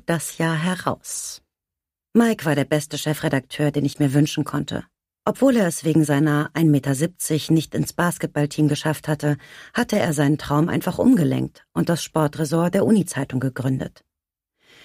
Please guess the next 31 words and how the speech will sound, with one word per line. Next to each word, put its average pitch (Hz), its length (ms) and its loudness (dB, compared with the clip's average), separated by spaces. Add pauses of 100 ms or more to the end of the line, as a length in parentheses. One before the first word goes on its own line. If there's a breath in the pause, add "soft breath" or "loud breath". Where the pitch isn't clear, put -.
(140 soft breath)
Gleichzeitig 226 720 0
führte 202 240 0
er 147 140 0
regelmäßig 156 520 2
Kampagnen 165 600 2
durch, 143 360 0
um 147 140 0
People - 380 -2
of - 180 -4
Color 175 400 0
eine 170 180 -2
Plattform 180 460 -2
zu - 160 -6
geben. 143 380 -4 (720 loud breath)
Vermutlich 240 540 6
nicht 160 180 2
zuletzt, 143 460 0
weil 139 80 0
er 135 80 2
selbst 143 340 0
Afroamerikaner 131 840 -2
war. - 240 -8 (1120 loud breath)
Wenn 214 100 4
er 185 180 2
sich 226 160 -4
etwas 175 300 -4
vornahm, 165 680 2
klemmte 165 320 0
er 156 100 -2
sich 156 160 -8
dahinter. 147 520 -2